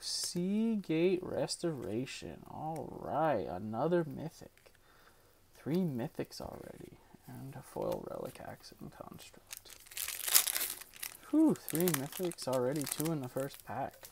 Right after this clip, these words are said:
That's what we like to see. Art card, another swamp, non-foil.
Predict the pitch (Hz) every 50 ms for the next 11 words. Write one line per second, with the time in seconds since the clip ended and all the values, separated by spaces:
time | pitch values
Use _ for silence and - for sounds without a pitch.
0 | - - - - - - - - - - - - - - - 92 - - 90 80
1 | 78 71 65 - - - - - - - - - 85 127 143 - - - - -
2 | - - _ _ _ _ - - - - - - - - - - - - - -
3 | - - - - _ _ - - - - - - - - _ - - - - -
4 | - - - - - - - 147 170 180 - - - - - - - - - -
5 | - - - - - - - - - - - - - - 131 151 185 247 302 214
6 | - - - _ - - - - - - - - - - - - - - - -
7 | - - - - 156 170 196 214 220